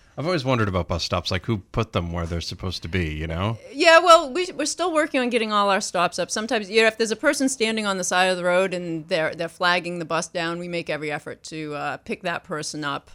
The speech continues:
Speaker 2: Um, eventually, we'll have all our bus stops located, but our drivers have a really hard time passing by somebody if they wanna get on. So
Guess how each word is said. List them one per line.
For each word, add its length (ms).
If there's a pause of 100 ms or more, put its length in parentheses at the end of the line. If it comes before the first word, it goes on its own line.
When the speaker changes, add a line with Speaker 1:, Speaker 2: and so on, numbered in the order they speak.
(120)
Speaker 2:
Um, 560
eventually, 400
we'll 140
have 260
all 200
our 120
bus 180
stops 380
located, 580
but 220 (420)
our 160
drivers 400
have 160
a 60
really 260
hard 220
time 480 (420)
passing 500
by 280
somebody 500
if 140
they 100
wanna 240
get 160
on. 300
So 340